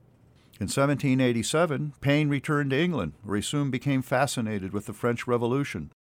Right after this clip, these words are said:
He immediately and passionately supported the revolution, which inspired him to write The Rights of Man, which moved beyond supporting the revolution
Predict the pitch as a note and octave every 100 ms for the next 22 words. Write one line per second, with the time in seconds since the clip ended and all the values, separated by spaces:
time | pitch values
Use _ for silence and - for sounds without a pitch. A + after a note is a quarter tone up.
0 | - A#2 A#2 E3+ F#3+ D3+ - G2+ G2+ F2+
1 | C#3 C#3 C#3 B2 A2+ G2+ - - C#3+ D3+
2 | C#3 F#2 F2+ F2 F2 F2+ - C3 A#2+ A2+
3 | C#3 A#2+ - C#3+ D3 C#3+ C3+ B2+ B2+ A#2+
4 | C#3+ A#2 G2 C3+ - G#2+ B2 D3 A#2+ B2
5 | C3+ G#2+ - B2+ C#3 G#2 A#2 B2 C3 -
6 | - D#3+ F3+ C#3 G2 F2+ G#2 A2 C#3+ D#3+
7 | E3